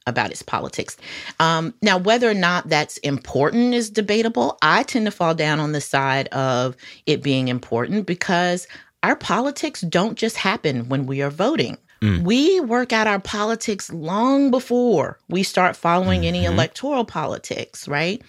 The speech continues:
Speaker 2: Mm-hmm.
Speaker 1: We look at television and books and film for ideas about what is normal,
Speaker 2: Mm-hmm.
Speaker 1: what is right, and what's aspirational, right? Like, how
Speaker 2: Yeah.
Speaker 1: we wanna live, h-, what we want the world to look like.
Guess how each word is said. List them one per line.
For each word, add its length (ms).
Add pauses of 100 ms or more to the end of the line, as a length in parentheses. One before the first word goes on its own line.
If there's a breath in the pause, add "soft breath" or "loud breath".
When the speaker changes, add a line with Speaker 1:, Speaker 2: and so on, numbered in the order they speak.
(140)
Speaker 2:
Mm-hmm. 440
Speaker 1:
We 280
look 320
at 160
television 760
and 180
books 400
and 200
film 500
for 300
ideas 760
about 500
what 260
is 160
normal, 680 (300)
Speaker 2:
Mm-hmm. 380
Speaker 1:
what 280
is 360
right, 680 (460)
and 120
what's 200
aspirational, 1040 (240)
right? 200
Like, 180 (220 loud breath)
how 200
Speaker 2:
Yeah. 60
Speaker 1:
we 80
wanna 220
live, 480
h-, 100
what 160
we 80
want 200
the 60
world 340
to 120
look 260
like. 360